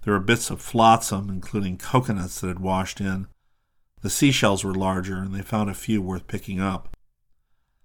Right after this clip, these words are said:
Scotty beckoned and pointed to a piece of wood nearly buried in the sand. "What do you make of this?" Rick examined it.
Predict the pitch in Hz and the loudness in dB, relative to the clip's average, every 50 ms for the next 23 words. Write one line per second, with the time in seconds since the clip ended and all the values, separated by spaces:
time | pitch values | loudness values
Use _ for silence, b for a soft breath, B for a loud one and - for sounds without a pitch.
0 | - - - - - - 127 139 143 117 101 92 - 110 110 117 - 113 98 92 | -20 -20 -16 -12 -6 -2 0 2 2 2 2 4 6 6 6 6 4 0 -4 -4
1 | - 92 92 - - - - 110 104 101 95 - - 98 90 - - 104 92 - | -4 -6 -8 -8 -6 -2 0 2 2 2 0 -2 -6 -10 -8 -6 -6 -6 -6 -6
2 | 92 87 101 98 95 98 104 101 98 95 104 104 101 98 95 92 92 90 - 110 | -6 -8 -8 -4 0 2 2 2 2 0 -4 -6 -6 -6 -4 -4 -6 -4 0 2
3 | 101 101 101 101 98 98 95 90 87 - - - 107 101 101 98 95 90 90 85 | 4 6 6 4 4 2 -2 -4 -4 -4 -2 0 2 2 4 4 2 0 -2 -4
4 | - - - - _ _ _ _ _ _ _ _ _ _ _ _ _ _ _ _ | -8 -14 -16 -18 _ _ _ _ _ _ _ _ _ _ _ _ _ _ _ _
5 | _ _ _ _ _ _ - - 131 139 151 156 160 151 143 147 143 123 117 104 | _ _ _ _ _ _ -12 -4 0 2 4 4 6 6 6 6 4 4 4 4
6 | 123 170 170 107 80 - - - - - - - - _ _ _ _ _ _ _ | 4 4 4 2 0 -2 -6 -6 -8 -8 -12 -16 -18 _ _ _ _ _ _ _
7 | _ _ _ _ _ _ _ _ _ _ _ _ - 127 123 - 98 95 95 98 | _ _ _ _ _ _ _ _ _ _ _ _ 2 2 2 2 -2 -4 0 2
8 | 104 104 104 104 98 92 - 101 - - - | 4 4 4 4 2 0 -4 -6 -8 -8 -10